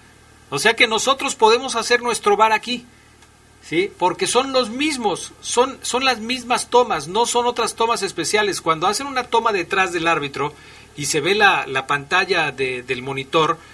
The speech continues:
el árbitro que está checando ahí la jugada, eh, nosotros estamos viendo lo que está viendo el árbitro, y es lo mismo que nos ponen a nosotros en, en las repeticiones. Tú también puedes ser árbitro asistente del var, Gerardo Lugo.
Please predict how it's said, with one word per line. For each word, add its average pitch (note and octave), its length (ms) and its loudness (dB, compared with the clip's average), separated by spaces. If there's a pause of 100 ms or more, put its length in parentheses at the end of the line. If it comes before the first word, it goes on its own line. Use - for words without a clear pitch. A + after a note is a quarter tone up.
(320)
el C#3 160 0
árbitro F3 320 -2
que B2+ 80 -10
está E3 160 -6
checando E3 400 -2
ahí D#3 100 0
la E3 120 -4
jugada, D#3 720 -2
eh, C3+ 600 -6
nosotros D#3 460 -4
estamos F3+ 340 -2
viendo F3+ 220 -2
lo D3+ 120 -2
que C3+ 100 -12
está E3 180 -2
viendo E3 240 0
el D#3 100 0
árbitro, C3+ 440 -2 (500)
y D3 100 2
es F#3+ 60 2
lo G#3 80 -4
mismo A3+ 240 -2
que G3 100 -4
nos D#3+ 140 -6
ponen G4 340 0
a E3 40 -2
nosotros D#3 760 -4
en, C3+ 200 -6 (100)
en C3 160 -10
las C3+ 140 -6
repeticiones. C#3+ 680 -2 (520)
Tú - 100 -10
también G#3+ 280 -2
puedes G#4+ 300 4
ser - 180 4 (420)
árbitro F3 380 -2
asistente D#3+ 520 -4
del C#3 160 -4
var, A3 300 2
Gerardo G#4+ 320 0
Lugo. A4 380 4